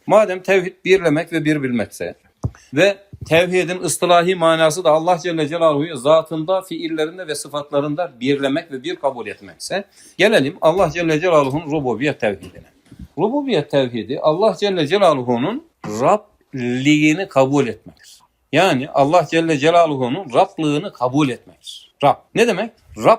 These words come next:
olarak Allah'ı kabul eder. Resulullah sallallahu aleyhi ve sellem de buyurduğu gibi Rab olarak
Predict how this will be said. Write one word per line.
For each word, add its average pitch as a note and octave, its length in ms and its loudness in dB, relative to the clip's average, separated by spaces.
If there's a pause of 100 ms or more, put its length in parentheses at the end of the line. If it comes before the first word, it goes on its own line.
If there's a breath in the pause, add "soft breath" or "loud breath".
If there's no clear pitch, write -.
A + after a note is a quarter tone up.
olarak F3 360 2
Allah'ı C#3 340 0
kabul F2 260 -16
eder. - 460 -20
Resulullah D#3 380 -2
sallallahu D3+ 260 -2
aleyhi D3 140 -2
ve C#3 40 -10
sellem C#3 260 -4
de B2 140 -8
buyurduğu A#2+ 360 -2
gibi G2+ 260 -8 (840 soft breath)
Rab G#3 200 4
olarak C#3+ 400 2